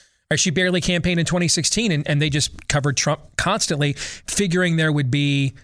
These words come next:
sort of a, a wear-out, turnout factor, that he wouldn't wear well long-term. And then it turned, then, then he turned around and he beat them.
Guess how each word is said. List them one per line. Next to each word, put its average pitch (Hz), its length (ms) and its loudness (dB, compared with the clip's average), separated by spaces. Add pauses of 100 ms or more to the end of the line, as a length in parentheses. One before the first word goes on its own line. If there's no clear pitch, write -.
(140)
sort 143 300 2
of 120 100 0
a, 120 300 0 (120)
a 135 120 0
wear-out, 131 560 0
turnout 117 440 -2
factor, - 520 -4
that 131 120 -4
he 143 120 2
wouldn't 131 320 0
wear 120 260 0
well 104 400 -4
long-term. 120 460 -2 (1080)
And 156 100 2
then 156 80 2
it - 140 -4
turned, 185 200 0
then, 170 200 2
then 180 160 0
he 226 80 0
turned 175 240 0
around 147 180 2
and 131 80 0
he 131 80 2
beat 220 320 0
them. 107 320 0